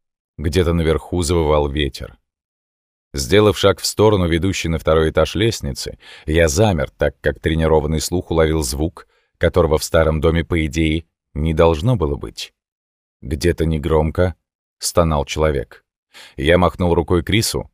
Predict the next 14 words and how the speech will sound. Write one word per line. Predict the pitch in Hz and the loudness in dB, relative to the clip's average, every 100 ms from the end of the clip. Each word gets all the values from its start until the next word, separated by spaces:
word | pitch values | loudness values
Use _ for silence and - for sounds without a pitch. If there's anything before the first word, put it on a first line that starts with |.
| - | -12
застывшему | 67 78 - 90 - 80 76 | -2 -2 0 -6 -6 -6 -4
в | |
дверях | 69 85 92 95 | -2 2 2 0
и | 82 | -4
не | 82 | -4
сводившему | - 76 76 - 85 82 | -2 -2 -4 -6 -6 -6
с | 87 | -4
меня | 80 80 | -2 -2
взгляда. | 71 80 78 60 - _ _ _ - | -4 0 0 0 -8 _ _ _ -4
Мол, | 85 80 | -2 0
заходи, | 76 - 90 71 52 _ | -4 -2 -4 -4 -12 _
все | - 78 | -8 -8
в | - | -4
порядке. | 80 71 - 62 | -2 -2 -6 -16